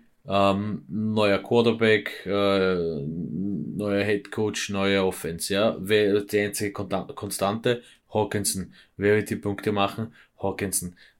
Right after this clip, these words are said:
Es hat sich halt dann doch jetzt wirklich sehr an-, also das ist anders entwickelt. Und da, natürlich s-, sagt man, wenn's da von Statistik schaust, dann schaust du immer in die Vergangenheit, ja, äh, im Endeffekt, ja. Und für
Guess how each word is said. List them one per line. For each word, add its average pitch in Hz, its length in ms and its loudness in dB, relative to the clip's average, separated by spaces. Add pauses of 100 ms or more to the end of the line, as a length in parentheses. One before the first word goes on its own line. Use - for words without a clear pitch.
Es 95 220 -2
hat 113 180 2
sich 123 140 -2
halt 120 160 0
dann 113 120 2
doch 117 200 -2
jetzt - 160 -6
wirklich 117 280 -4
sehr 117 360 4
an-, 110 180 -2
also 113 220 -2
das 120 240 -4
ist - 420 -8
anders 120 320 0
entwickelt. 123 500 2 (340)
Und 117 180 0
da, 135 240 2 (720)
natürlich 123 640 2
s-, 101 180 -2
sagt 117 260 4
man, 117 140 2
wenn's 113 200 2
da 117 100 2
von 117 160 -4
Statistik 117 560 -4
schaust, 113 360 2
dann 117 120 0
schaust 113 260 0
du 113 60 -2
immer 113 180 0
in 110 60 0
die 113 80 2
Vergangenheit, 107 680 0
ja, 104 380 -2
äh, 98 260 -2
im 101 80 -2
Endeffekt, 95 540 -4
ja. 101 120 4
Und 104 180 -4
für 92 360 -6